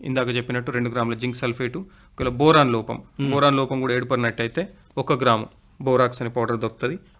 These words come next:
Speaker 1: పొటాషియం, మనం పొటాషియం ఎరువులు అందించినప్పటికీ ఒక్కొక్కసారి మల్టీకే కానీ ఇట్లాంటి మల్టీన్యూట్రియంట్స్ స్ప్రే చేసుకుంటే కొంచెం ఇంకొంచెం అధిక దిగుబడులు సాధించే అవకాశం ఉంటది.
Speaker 2: చాలా మంచిదండి శివచరణ్ గారు, ఈ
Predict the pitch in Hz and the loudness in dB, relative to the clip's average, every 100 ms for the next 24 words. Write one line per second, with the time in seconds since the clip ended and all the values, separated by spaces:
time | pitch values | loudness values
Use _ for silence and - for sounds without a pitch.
0 | - 156 160 139 123 120 _ _ 139 127 | -2 2 4 2 -2 -8 _ _ -4 -2
1 | 139 135 147 151 135 139 127 139 143 127 | 0 0 0 0 -2 0 0 0 -4 -6
2 | 127 135 160 143 180 _ - 143 160 139 | -6 -6 -8 -10 -12 _ -14 -6 -6 -2
3 | 131 120 135 147 139 135 120 120 123 139 | 0 2 2 2 2 2 0 -2 -6 -8
4 | 156 143 170 165 151 - _ _ - 131 | -4 -2 -2 -4 -6 -12 _ _ -8 -2
5 | 139 160 151 143 139 - 147 135 131 - | 0 0 -2 -2 -6 -4 -2 0 -2 -4
6 | 131 170 170 151 135 131 139 143 131 127 | -8 -8 -6 -6 -4 -4 -6 -2 -2 -2
7 | 131 127 123 117 120 113 110 110 113 110 | -2 -2 -2 -2 -4 -4 -6 -6 -8 -8
8 | 139 - 123 _ _ _ - 131 131 123 | -10 -10 -18 _ _ _ -2 2 2 0
9 | 117 - _ _ - - 135 160 160 156 | -6 -12 _ _ -8 0 2 6 8 8
10 | 151 - - - - 139 135 147 135 135 | 4 0 -16 -16 -2 0 4 4 4 4
11 | 147 - 135 117 | 2 0 0 0